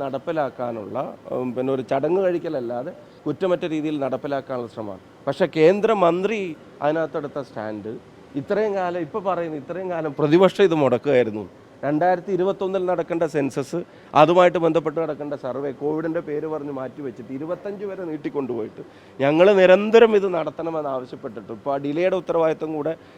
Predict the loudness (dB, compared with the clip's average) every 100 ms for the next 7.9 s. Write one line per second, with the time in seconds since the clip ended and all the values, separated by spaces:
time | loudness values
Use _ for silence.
0 | -4 -2 0 -2 -4 -4 -6 -6 -6 -8
1 | -10 -8 -8 -8 -8 -6 -4 -4 -2 -6
2 | -6 -14 -10 -2 -2 -2 -4 -6 -8 -4
3 | 0 2 2 0 -10 -18 0 4 4 4
4 | 0 -2 -4 -8 -4 -4 -6 -16 -8 -2
5 | -2 -2 -4 -2 -2 -2 -4 -2 0 0
6 | 0 0 0 -2 -2 -2 -2 -2 0 0
7 | 0 -4 -4 -4 -4 -6 -6 -6 -6